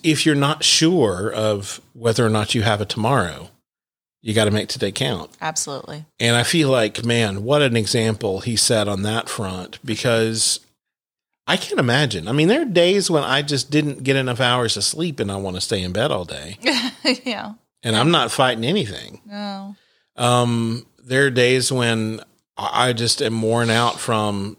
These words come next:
Speaker 1: you know, mentally from the day that I had the day before. And it's like, all I wanna do is sit and veg and, you know, watch some Netflix or something.
Speaker 2: Yeah.
Speaker 1: And so I can't imagine facing the kind of battle, the kind of war that he was waging daily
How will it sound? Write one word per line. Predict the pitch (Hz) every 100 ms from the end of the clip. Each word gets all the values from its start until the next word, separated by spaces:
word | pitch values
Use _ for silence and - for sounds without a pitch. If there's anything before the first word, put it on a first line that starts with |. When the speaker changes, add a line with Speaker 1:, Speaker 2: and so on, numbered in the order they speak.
| _ _ _ -
Speaker 1:
you | 110
know, | 98
mentally | 101 120 175 165 101 90 78
from | - 98 92 92
the | 98
day | 104 110
that | 110
I | 107
had | 117 117
the | 113
day | 120
before. | 123 110 127 170 143 85 71 - - _ _ -
And | 110
it's | 110 -
like, | 107
all | 110 117
I |
wanna | 123 120
do | 123
is | 120 -
sit | 127 123
and | 113
veg | 104 127 156 117 113
and, | 98 95 101 -
you | - 107
know, | 98
watch | 104 117 -
some | 117
Netflix | 123 156 - 87 -
or | 101
something. | 92 85 - - -
Speaker 2:
Yeah. | - 113 107
Speaker 1:
And | 107 101 - - _ _ _
so | - 151 131 120 - _ _ -
I | -
can't | - 147
imagine | 123 120 120 120 113 101
facing | - - 127 120 - 107 95 90 92
the | 104
kind | - 110
of | 101
battle, | 101 101 101 92
the | 90
kind | - 101
of | 95
war | 95 101 98 92
that | 92 107
he | 98
was | 92 95
waging | 98 98 98 92
daily | 98 107 107 95 85 82